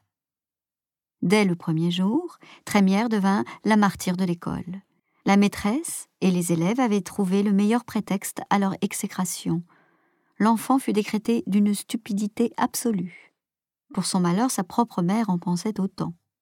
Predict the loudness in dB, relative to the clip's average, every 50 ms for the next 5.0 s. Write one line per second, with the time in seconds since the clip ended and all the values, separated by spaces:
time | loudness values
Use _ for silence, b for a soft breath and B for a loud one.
0 | _ _ _ _ _ _ _ _ _ _ _ _ _ _ _ _ 0 2 4 4
1 | 4 4 2 2 0 0 -2 -2 -2 -4 -6 -4 -4 -6 -6 -6 -4 -4 -4 -4
2 | -4 -2 -2 -2 -2 -2 -4 -6 -4 -4 -4 -4 -2 0 -2 -2 -2 -2 -2 -4
3 | -4 B B B B B 0 0 2 2 2 0 0 0 -2 -4 -2 -2 -2 -2
4 | -2 -2 -2 0 0 0 0 -2 -4 -6 -6 -4 -4 -4 -4 -4 -4 -4 -6